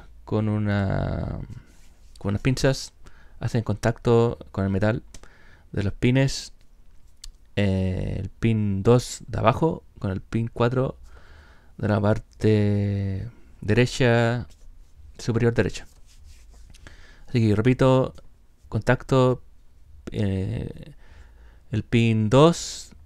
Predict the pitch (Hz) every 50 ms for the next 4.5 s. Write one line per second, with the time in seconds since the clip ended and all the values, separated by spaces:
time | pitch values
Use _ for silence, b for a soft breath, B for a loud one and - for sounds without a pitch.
0 | - - - - 107 107 101 - - 110 - - 98 101 101 - 117 113 123 135
1 | 151 - - - - - - - - - - - - 107 - - - 143 139 143
2 | 147 147 151 156 156 - - - - - - - - - - - - - - 131
3 | 123 - - 147 143 - - - 151 151 151 147 156 160 - - - - - -
4 | 120 - - - 120 117 117 117 117